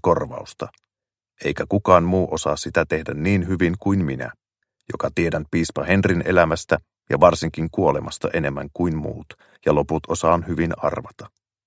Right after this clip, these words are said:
Sekin on loistava kertomus, kunhan saan sen tehtyä. Armollinen Jumala kyllä tietää, että kaikki muu on harhaa ja valetta,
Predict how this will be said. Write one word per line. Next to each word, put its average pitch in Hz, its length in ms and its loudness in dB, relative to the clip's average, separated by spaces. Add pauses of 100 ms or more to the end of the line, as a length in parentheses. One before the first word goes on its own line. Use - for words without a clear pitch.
(920)
Sekin 85 380 2
on 82 160 0
loistava 82 460 4
kertomus, - 640 2 (260)
kunhan 76 300 -4
saan - 220 -4
sen 78 200 -8
tehtyä. - 540 -8 (1200)
Armollinen 113 640 8
Jumala 92 360 6
kyllä 85 280 2
tietää, 76 520 0 (240)
että - 220 -4
kaikki 85 320 4
muu 87 260 2
on 80 120 -2
harhaa 76 460 4
ja 78 160 0
valetta, 69 480 0